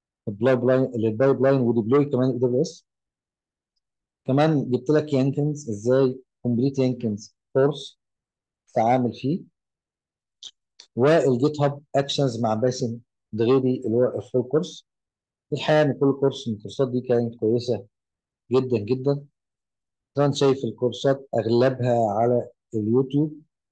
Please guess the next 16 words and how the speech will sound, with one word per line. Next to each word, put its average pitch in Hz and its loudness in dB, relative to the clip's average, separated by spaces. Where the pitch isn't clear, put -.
فكلها 123 2
فري، 123 -6
واخد 104 -10
بالك 110 0
ازاي؟ 120 -2
الكتب 135 -2
كلها 117 2
موجوده 107 -2
معاك. 113 -4
فواحده 123 2
من 120 -4
اهم 147 2
الحاجات 135 0
انت 151 -2
لازم 139 0
تفهم 190 -2